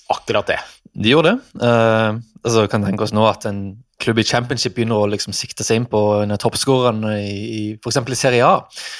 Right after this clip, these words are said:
Speaker 2: Det gir jo ingen mening, og spesielt ikke for Leeds på denne tida. Eh, planen til Don Revie var jo egentlig å følge eksempelet til Matt Busby ved å dyrke frem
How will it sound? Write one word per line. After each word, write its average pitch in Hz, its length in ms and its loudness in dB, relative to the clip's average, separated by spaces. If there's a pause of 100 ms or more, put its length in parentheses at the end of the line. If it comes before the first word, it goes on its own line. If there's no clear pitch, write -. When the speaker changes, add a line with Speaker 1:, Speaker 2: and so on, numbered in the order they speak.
(180)
Speaker 2:
Det - 80 -2
gir 120 40 6
jo 120 80 6
ingen 123 140 0
mening, 131 360 2
og 113 480 4
spesielt 120 400 -2
ikke 101 220 -12
for - 80 -8
Leeds 104 200 -2
på 107 100 -2
denne 101 200 0
tida. 113 320 2 (100)
Eh, 101 280 -2
planen 107 340 0
til 113 140 -10
Don 107 180 -2
Revie 110 260 0
var 104 120 2
jo 110 100 0 (140)
egentlig 139 480 -2 (300)
å - 60 -10
følge 113 260 -2
eksempelet 117 480 -6
til - 80 -8
Matt - 260 -8
Busby - 420 -2 (220)
ved 110 120 2
å 107 60 0
dyrke - 280 -6
frem 123 300 -2